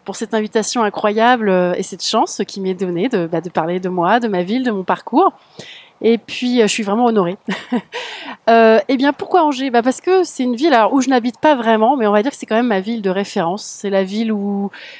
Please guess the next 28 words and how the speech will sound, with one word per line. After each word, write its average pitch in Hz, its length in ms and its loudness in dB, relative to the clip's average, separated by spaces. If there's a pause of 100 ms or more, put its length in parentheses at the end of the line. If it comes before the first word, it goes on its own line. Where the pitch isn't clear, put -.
(160)
j'ai 202 180 -2
vécu 208 240 -4
pas 226 160 0
mal 240 240 2
de 214 100 0
moments 214 300 2
de 196 360 2
ma 185 140 -2
jeunesse. 180 720 -2
C'est 214 180 -6
la 190 100 0
ville 214 180 -4
où 262 40 0
j'ai 220 120 0
fait 233 140 -6
mes 233 200 -2
études. 262 520 -2 (180)
C'est 214 320 -2
aussi 247 460 -4
la 202 140 4
ville 220 260 -2
où, 214 240 0 (280)
tout 226 120 -12
simplement, 214 460 0
souvent, 202 360 -2
bah, 208 100 0
je 185 120 -6
vais 180 260 -4